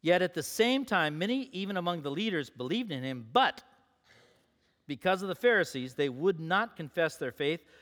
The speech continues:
for fear they would be put out of the sy-, synagogue, for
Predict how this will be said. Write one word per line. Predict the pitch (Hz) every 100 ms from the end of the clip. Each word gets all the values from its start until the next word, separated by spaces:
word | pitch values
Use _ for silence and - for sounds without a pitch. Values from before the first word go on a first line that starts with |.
| - _ -
for | 139
fear | 123 - 202 226
they | 196
would | 156 131
be | 131
put | - 196
out | 190 190
of |
the | 160
sy-, | - 180 -
synagogue, | - 208 180 143 143 - - _ _
for | - - - 254 233 160 151 185